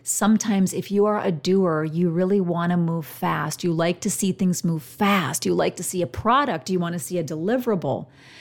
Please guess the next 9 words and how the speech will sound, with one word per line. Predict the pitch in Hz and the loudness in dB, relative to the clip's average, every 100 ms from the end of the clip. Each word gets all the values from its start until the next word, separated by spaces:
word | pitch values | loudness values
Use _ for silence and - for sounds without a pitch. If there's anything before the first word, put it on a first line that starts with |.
| - - - - _ | -20 -20 -20 -20 _
And | 165 160 160 | -2 0 2
yet | 220 - | 2 4
the | 339 | 4
reality | 330 330 381 339 247 196 | 6 4 4 4 4 4
is | 185 175 170 170 170 165 - - _ _ _ _ - | 4 4 4 4 2 -2 -4 -12 _ _ _ _ -2
that | 170 170 165 | 2 2 2
not | 170 180 | 2 2
everybody | 208 294 254 208 190 202 - | 2 2 2 2 4 2 2
is | 185 | -2